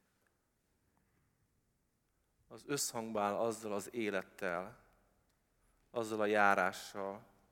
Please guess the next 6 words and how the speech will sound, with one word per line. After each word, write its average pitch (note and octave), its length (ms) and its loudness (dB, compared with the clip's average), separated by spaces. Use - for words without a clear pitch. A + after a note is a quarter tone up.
azzal A2+ 280 -4
a G#2 60 -2
képviselettel, G2 1200 -4
amit A2 200 -6
eddig F#2+ 260 -4
éltem. F2 580 -8